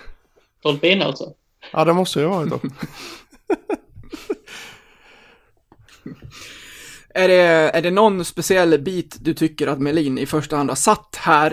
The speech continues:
Speaker 3: eh, eller håller du med om att det handlar om boxplay och ett försvar här som han i, i grunden, tillsammans då med, med Christer som du tar upp här, har, har liksom, ja, men att man har lagt en väldigt bra grund till ett,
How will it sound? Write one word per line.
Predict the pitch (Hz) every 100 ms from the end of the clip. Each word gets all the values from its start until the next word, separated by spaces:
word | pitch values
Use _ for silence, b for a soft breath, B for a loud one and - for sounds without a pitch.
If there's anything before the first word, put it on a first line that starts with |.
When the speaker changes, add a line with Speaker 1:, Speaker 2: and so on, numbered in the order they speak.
| -
Speaker 3:
eh, | 151 151 143 123
eller | 151
håller | 156 160
du | 151
med | 151 175 165 147 -
om | 143 139
att | - 131 -
det | 139
handlar | 143 143 143 139
om | 131 127 131
boxplay | 135 151 - -
och | 127
ett | -
försvar | 147 - 170 117
här | - 123
som | - 131
han | 135 127
i, | 127 123 - 131
i |
grunden, | 135 151 143 135 127
tillsammans | 120 160 196 196 165
då | 160
med, | 151 143 B B B
med | 156 156
Christer | 208 - 147
som | 147
du | 143
tar | 151
upp | 151 151
här, | 123
har, | 139 139 135 - _ _ _ _ _ _
har | - 135
liksom, | 135 135 127 -
ja, | -
men | 185
att | 180
man | 180
har | 175
lagt | 190 190
en | 175 160
väldigt | 180 147
bra | 175 170
grund | 151 170 147 135
till | 139 135
ett, | 135